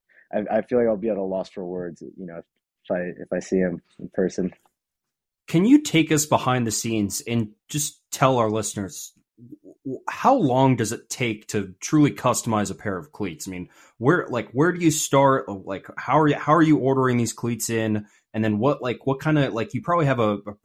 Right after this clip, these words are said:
Speaker 2: parameter of what design you're gonna go off of based on what the player wants. But how do, like, how's the process of getting that stuff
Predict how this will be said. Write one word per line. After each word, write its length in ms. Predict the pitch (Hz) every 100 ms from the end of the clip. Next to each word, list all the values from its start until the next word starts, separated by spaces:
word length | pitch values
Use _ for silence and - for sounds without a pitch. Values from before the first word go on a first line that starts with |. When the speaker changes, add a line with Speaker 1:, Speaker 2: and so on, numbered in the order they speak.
| -
Speaker 2:
parameter 440 | 120 123 120 110
of 60 | 98
what 180 | 123 -
design 380 | 101 110 110
you're 80 | 104
gonna 120 | 98
go 160 | 98 104
off 200 | 104 101
of 80 | -
based 260 | 107 101
on 60 | 101
what 100 | 101
the 60 | -
player 360 | - 113 104
wants. 480 | 95 92 78 - - _ _ _
But 120 | 120
how 160 | 123 180
do, 200 | 180 107
like, 160 | 139 131
how's 260 | 151 170 -
the 80 |
process 540 | - 131 123 127 117 -
of 160 | 90
getting 260 | - 113 107
that 180 | 101 -
stuff 380 | - 107 95